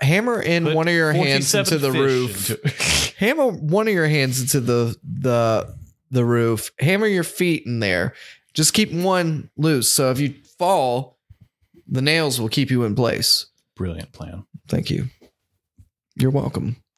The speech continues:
Speaker 2: I am planning to sacrifice myself because apparently it's gonna snow again in North Carolina.
Speaker 1: All I
Speaker 2: I wasn't
Speaker 1: hear is Jack Frost is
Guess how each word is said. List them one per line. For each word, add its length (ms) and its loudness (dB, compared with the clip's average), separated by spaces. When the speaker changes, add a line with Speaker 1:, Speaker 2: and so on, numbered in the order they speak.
Speaker 2:
I 100 -4
am 140 0
planning 320 -2
to 100 -4
sacrifice 720 0
myself 380 0
because 200 -4
apparently 440 -2
it's 100 -6
gonna 160 0
snow 380 2
again 180 2
in 80 0
North 240 -2
Carolina. 460 -2
Speaker 1:
All 280 -2
I 100 0
Speaker 2:
I 40 2
wasn't 300 2
Speaker 1:
hear 120 -2
is 440 0
Jack 300 0
Frost 560 0
is 200 0